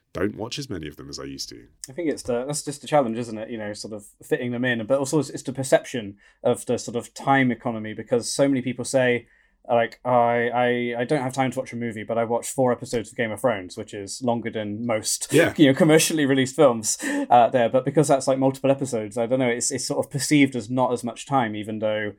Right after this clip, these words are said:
Speaker 2: you could totally watch the latest Avengers film in that time. Yeah, it's definitely something that comes up a lot when we talk about runtimes and, and things on the show.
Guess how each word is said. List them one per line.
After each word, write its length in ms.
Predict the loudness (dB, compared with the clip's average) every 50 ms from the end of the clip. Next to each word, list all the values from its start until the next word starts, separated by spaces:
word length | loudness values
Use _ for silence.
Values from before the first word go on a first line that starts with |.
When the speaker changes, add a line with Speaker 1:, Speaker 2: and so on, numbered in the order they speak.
| _ _
Speaker 2:
you 220 | _ -2 -2 -2 0
could 180 | 0 -4 -6
totally 320 | 2 2 2 2 2 -2 -6
watch 260 | -6 -6 -6 -8 -10
the 100 | -8 -6
latest 280 | -6 -6 -8 -12 -12 -8
Avengers 380 | -6 -6 -6 -6 -8 -10 -10
film 180 | -8 -8 -8 -8
in 80 | -8
that 160 | -8 -10 -10 -8
time. 320 | -10 -10 -10 -10 -14 -18 _ -14 -8 -4
Yeah, 180 | 0 0 0
it's 100 | 0 0
definitely 260 | -2 -4 -4 -4 -6
something 240 | -6 -6 -6 -6 -6
that 140 | -6 -6 -4
comes 240 | -4 -2 0 2 2
up 180 | 0 0 -2 -6
a 60 | -4
lot 240 | -2 0 0 0 0
when 120 | -4 -4
we 100 | -4 -4
talk 160 | -4 -4 -4
about 180 | -2 -2 -2 -2
runtimes 460 | -2 -4 -4 -4 -4 -6 -6 -6 -8
and, 160 | -10 -10 -10
and 100 | -12 -10
things 220 | -8 -8 -8 -8 -8
on 80 | -10
the 80 | -10 -6
show. 380 | -2 0 0 0 0 -2 -8